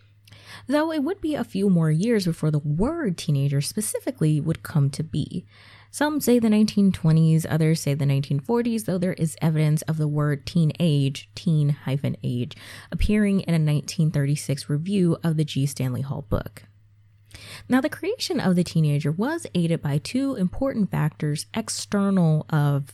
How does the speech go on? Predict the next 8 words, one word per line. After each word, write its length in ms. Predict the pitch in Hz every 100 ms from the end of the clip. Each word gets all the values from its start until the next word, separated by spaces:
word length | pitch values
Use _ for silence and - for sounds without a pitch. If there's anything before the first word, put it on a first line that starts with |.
| -
the 140 | 160
teenagers 560 | - 156 139 139 135 139
themselves. 720 | 135 139 165 120 - - - - - - - -
One 400 | 277 294 277 226
was 100 | 202
the 80 |
growing 240 | 185 180 170
popularity 720 | 160 147 151 147 143 139 135